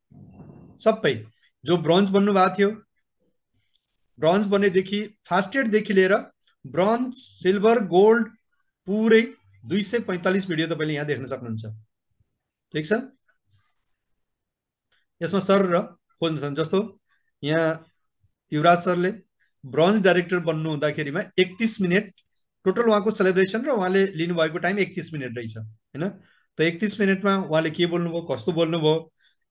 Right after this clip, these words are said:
एकपटक दुबारा उहाँले सुन्न सक्नुहुन्छ आफूले आफूलाई। जिद्दान सरको यहाँ सिल्भर डाइरेक्टरको छ, सिल्भर डाइरेक्टर हुँदाखेरिको यसलाई नै स्टार डाइरेक्टर हुँदाको रहेछ यो,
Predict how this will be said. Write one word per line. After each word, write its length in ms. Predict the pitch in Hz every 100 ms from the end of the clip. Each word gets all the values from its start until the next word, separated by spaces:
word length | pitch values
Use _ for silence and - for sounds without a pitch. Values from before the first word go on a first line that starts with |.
| _
एकपटक 300 | 202 226 262
दुबारा 400 | 226 151 196 247
उहाँले 240 | 254 196 208
सुन्न 300 | 202 190 170
सक्नुहुन्छ 360 | 170 147 139
आफूले 260 | 147 127 127
आफूलाई। 320 | 113 117 110 110 _ _ _ _ _ _ _ _ _ 147
जिद्दान 280 | 156 202
सरको 220 | 196 208 214
यहाँ 120 | 208
सिल्भर 280 | 202 175 185
डाइरेक्टरको 540 | 180 180 190 180 190
छ, 300 | 180 190 190
सिल्भर 280 | _ 160 165
डाइरेक्टर 300 | 165 165 170
हुँदाखेरिको 680 | 170 170 170 170 165 180 190 - -
यसलाई 360 | 156 - 170 175 - _ _ _ 160
नै 180 | 165
स्टार 240 | 165 175 160
डाइरेक्टर 300 | 135 120 131
हुँदाको 280 | 120 117 117
रहेछ 160 | 110
यो, 240 | 113 110